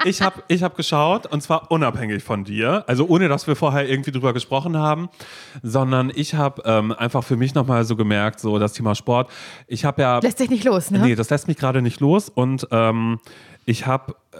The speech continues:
Speaker 1: äh, geschaut, also weil ich war so, „Okay, was, was, was könnte mich, äh, für mich in Frage kommen?“, weil ich möchte es wenigstens mal wieder angehen. Ich kann mich nicht dran erinnern, wann ich das letzte Mal
Speaker 2: Wirklich nicht?
Speaker 1: beim Sport war.
Speaker 2: Nein.
Speaker 1: Nein.
Speaker 2: Weißt du nicht?
Speaker 1: Boxen, damals, als ich noch Boxen war.
Speaker 2: <laughs> In Amerika,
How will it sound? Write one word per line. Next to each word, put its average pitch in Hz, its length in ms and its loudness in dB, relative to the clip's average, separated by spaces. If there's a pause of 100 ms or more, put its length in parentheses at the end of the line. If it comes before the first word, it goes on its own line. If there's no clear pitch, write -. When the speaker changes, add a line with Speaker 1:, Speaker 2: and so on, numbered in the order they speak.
(260)
Speaker 1:
äh, - 60 -8
geschaut, 131 800 0
also 110 200 0
weil 113 180 0
ich 113 120 -10 (200)
war 123 200 4
so, 120 160 -2
„Okay, 113 340 -2
was, - 300 -2
was, 113 400 -4
was 123 140 -2
könnte 120 200 -2
mich, 120 120 2 (240)
äh, 107 100 2
für - 120 -4
mich 113 140 -2
in 120 60 -2
Frage 127 300 0
kommen?“, 131 160 0
weil 120 140 -2
ich 117 80 -6
möchte 131 160 0
es - 60 -6
wenigstens 123 240 -2
mal 120 120 2
wieder 110 160 -2
angehen. 101 340 -4
Ich 110 80 -6
kann 156 120 -2
mich 143 100 0
nicht 170 180 -2
dran 143 120 0
erinnern, 131 260 -2
wann 123 100 0
ich 117 100 -4
das 113 120 -6
letzte 117 260 -4
Mal 107 140 2
Speaker 2:
Wirklich 370 280 0
nicht? 170 180 -4
Speaker 1:
beim 110 180 0
Sport 107 400 -2
war. 95 240 0
Speaker 2:
Nein. 151 360 0 (260)
Speaker 1:
Nein. 208 160 -4 (120)
Speaker 2:
Weißt 214 200 0
du 160 60 -4
nicht? 123 320 -6 (140)
Speaker 1:
Boxen, 120 400 -4
damals, 113 580 -2
als 117 140 -4
ich 117 120 -2
noch 123 140 0
Boxen 190 320 2
war. 214 160 2
Speaker 2:
<laughs> - 0 -
In 254 60 2
Amerika, 349 600 -2